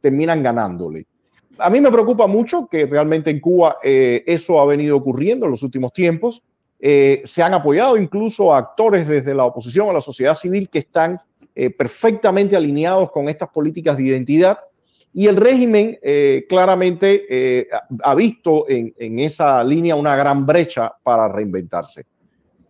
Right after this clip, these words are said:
No sé, no sé si en algún momento exista toda la conciencia, como tú lo decías, desde los grupos de la oposición, desde el propio exilio. Ahora mismo yo estoy en Miami,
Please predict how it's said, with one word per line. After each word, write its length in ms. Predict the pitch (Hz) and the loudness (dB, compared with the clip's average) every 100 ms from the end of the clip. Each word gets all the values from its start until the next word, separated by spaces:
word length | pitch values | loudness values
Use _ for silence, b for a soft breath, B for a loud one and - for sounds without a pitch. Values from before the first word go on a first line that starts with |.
| _ | _
No 280 | 110 120 190 | -8 -2 0
sé, 280 | 208 240 254 - | 2 0 0 -2
no 240 | 151 165 | -2 -2
sé 240 | 165 190 180 | 0 -2 -2
si 280 | - 180 | -4 -2
en 120 | 151 139 | 0 0
algún 280 | 131 156 | -2 -2
momento 540 | 180 165 175 165 170 120 | 0 0 0 0 -2 -2
exista 480 | 123 - 180 - 151 | -6 -6 -8 -4 -2
toda 180 | 160 | 0
la 120 | 151 131 | 2 0
conciencia, 500 | 131 - 214 247 165 | -2 0 0 0 -2
como 240 | 123 117 | -4 -6
tú 100 | 143 | -4
lo 180 | 147 135 | -2 -2
decías, 460 | 120 170 160 143 | -2 0 0 0
desde 440 | 135 120 117 107 101 _ _ - | -2 -4 -2 -6 -6 _ _ -6
los 180 | 117 110 | -4 0
grupos 360 | 147 151 131 | 0 0 0
de 80 | 120 | 0
la 60 | 120 | -2
oposición, 480 | 113 117 185 247 | -6 -6 0 0
desde 160 | 202 120 | 2 -2
el 80 | 110 | -2
propio 280 | 151 156 143 | -2 -2 -2
exilio. 420 | - 269 233 123 | -2 -2 2 2
Ahora 200 | 117 131 | 2 2
mismo 280 | 135 127 131 | -4 -6 -4
yo 80 | |
estoy 200 | 123 143 | -4 -4
en 80 | 131 | -4
Miami, 380 | 113 127 139 127 | -2 0 0 -2